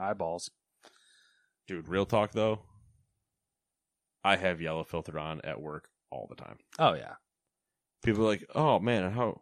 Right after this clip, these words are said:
Speaker 2: Why does your screen look so different?" I'm like, "'Cause I don't wanna bleach my eyes."
Speaker 1: I actually have a yellow light above my monitors, and it's, like,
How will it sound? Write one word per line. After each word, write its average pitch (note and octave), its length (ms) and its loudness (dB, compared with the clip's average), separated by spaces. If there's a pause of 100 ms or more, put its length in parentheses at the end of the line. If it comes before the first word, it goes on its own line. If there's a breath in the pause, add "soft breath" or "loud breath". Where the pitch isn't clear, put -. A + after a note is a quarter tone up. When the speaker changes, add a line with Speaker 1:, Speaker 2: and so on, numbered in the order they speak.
(140)
Speaker 2:
Why A2+ 220 -4
does D3 100 0
your B2+ 80 -4
screen B2+ 240 -4
look A2 140 -4
so E2+ 120 -4
different?" - 360 -8
I'm - 60 -14
like, - 120 -16 (360 soft breath)
"'Cause G2+ 120 -8
I G#2 60 6
don't A2 120 6
wanna G#2 220 2 (180)
bleach G2 380 0
my F2 140 2
eyes." G2 480 0 (840 loud breath)
Speaker 1:
I A#2+ 140 10
actually D3 220 6
have C3+ 100 4
a A#2+ 40 6
yellow G#2 360 0
light G2 280 0
above F#2 460 -2
my E2 180 -12
monitors, E2 680 -16
and F#2 100 -14
it's, - 160 -16
like, - 200 -12